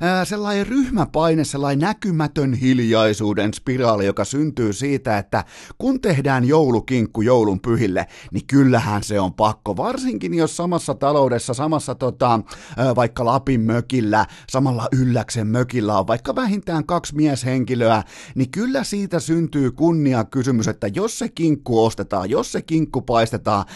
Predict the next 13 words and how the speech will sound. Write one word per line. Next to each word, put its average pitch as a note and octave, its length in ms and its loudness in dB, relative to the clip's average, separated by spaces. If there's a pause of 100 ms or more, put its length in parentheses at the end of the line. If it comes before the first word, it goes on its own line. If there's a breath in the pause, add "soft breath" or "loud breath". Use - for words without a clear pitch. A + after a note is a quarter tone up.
(160 loud breath)
niin A#2 160 -2
kyllä B2+ 360 4
se A2 140 -2
myös G#2 460 0
syödään. A2+ 460 4
Niin A#2+ 100 0
mä G#3+ 120 -2
huomasin F#3 400 -2
suurin F3 280 -2
piirtein C#3 340 -4
Tapanin D#3+ 480 -2
päivän G#2+ 320 0
aamuna. A2+ 460 2